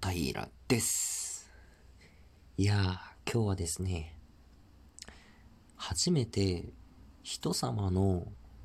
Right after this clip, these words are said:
企画もののライブにご招待いただき、つい先ほどそちらの方でお話を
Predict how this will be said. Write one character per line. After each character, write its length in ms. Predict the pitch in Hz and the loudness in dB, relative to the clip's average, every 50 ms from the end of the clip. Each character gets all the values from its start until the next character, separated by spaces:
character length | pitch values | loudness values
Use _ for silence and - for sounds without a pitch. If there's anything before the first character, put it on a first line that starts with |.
| - - - - - - - - - - - - - - - - - - - - - - - - | -20 -20 -20 -20 -20 -20 -20 -20 -20 -20 -20 -20 -20 -20 -20 -20 -20 -20 -20 -20 -20 -20 -10 -8
企 400 | - - - - - 113 107 - - | -6 -6 -4 -2 0 0 0 0 0
画 160 | - 110 107 | 2 2 4
も 200 | 107 104 104 104 | 4 4 4 4
の 180 | 104 104 104 | 4 4 4
の 300 | 104 104 104 101 101 - - - - - - - - - | 6 6 4 4 2 0 -2 -10 -20 -20 -20 -20 -18 -8
ラ 260 | - 95 87 95 95 95 | -4 0 2 2 4 4
イ 140 | 95 95 | 2 2
ブ 180 | 95 - 98 95 | 2 2 0 2
に 320 | 101 110 117 110 - - - - - - - - - - - - - - - - - - - - | 2 4 2 2 0 -2 -6 -12 -18 -20 -20 -20 -20 -20 -20 -20 -20 -20 -20 -20 -20 -20 -18 -10
ご 120 | - - 95 | -2 0 2
招 260 | 90 - 107 101 95 | 2 4 2 2 2
待 160 | - 87 82 82 | 2 2 0 0
い 40 | |
た 100 | 80 90 | 0 0
だ 140 | 82 85 82 | 0 0 0
き、 280 | 82 - 110 110 104 - - - - - - - - - - - - - - - - - - - - - - - | 0 0 0 0 0 -2 -6 -12 -20 -20 -20 -20 -20 -20 -20 -20 -20 -20 -20 -20 -20 -20 -20 -20 -20 -20 -14 -12
つ 160 | - - 110 | -4 -2 -2
い 20 | |
先 280 | 98 - 92 85 - 95 | -2 -2 -4 -4 -2 0
ほ 120 | 92 107 | 2 2
ど 220 | 104 113 113 - - - - - - - - - | 4 4 2 0 -2 -6 -14 -20 -20 -20 -20 -16
そ 120 | - - - | -14 -12 -6
ち 140 | - - - | -6 -4 -4
ら 100 | 82 78 | -2 -2
の 120 | 80 80 | -2 0
方 120 | 92 127 | 2 2
で 200 | 151 170 156 - - - - - - - - - - - - - - - | 2 2 0 -2 -6 -12 -20 -20 -20 -20 -20 -20 -20 -20 -20 -20 -14 -8
お 80 | - 73 | -6 -4
話 420 | 71 - 82 76 76 78 - 85 | -4 -2 -2 -2 -2 -2 -2 -2
を 200 | 95 123 135 - | -2 -2 -2 -4